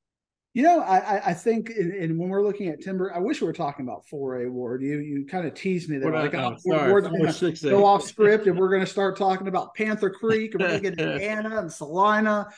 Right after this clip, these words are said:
Speaker 1: and, uh, and I saw very, you, earlier in the, in the show, you're very, you, you called it, uh, the D F W. You don't like calling it North Texas, but you don't wanna talk about Decatur, and you don't wanna go out at your circle.
Speaker 2: I do like talking about Decatur. It's just a little bit of a journey for me now that we're not doing the country roads.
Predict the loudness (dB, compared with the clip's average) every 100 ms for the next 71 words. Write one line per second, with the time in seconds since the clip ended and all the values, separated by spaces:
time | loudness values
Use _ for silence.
0 | -20 _ -6 -2 0 0 0 0 0 -2
1 | -8 -12 -10 -4 -2 0 0 2 0 2
2 | 0 -2 -8 -10 -10 -2 0 2 2 2
3 | 0 -4 -6 -8 -8 -6 -4 -2 -2 -2
4 | -2 -2 -2 -8 -16 -20 -10 -8 -4 -6
5 | -2 -2 2 0 0 -4 -4 -4 -2 -2
6 | -2 -4 -6 -4 0 0 0 -2 -6 -8
7 | -8 -6 -6 -6 -8 -10 -10 -10 -2 2
8 | 2 2 -2 -2 -6 -6 -6 -6 -8 -12
9 | -10 -6 -4 -2 -4 -4 -4 -4 -2 -4
10 | -4 -6 -6 -8 -8 -10 -8 -6 -6 -4
11 | -4 -4 -4 -6 -4 -4 -4 -6 -8 -4
12 | -2 -2 -4 -8 -10 -12 -16 _ -4 0
13 | 2 2 2 0 2 4 4 0 -2 -2
14 | -2 -2 -4 -4 -6 -6 -4 -4 -4 -4
15 | -4 -6 -8 -8 -10 -16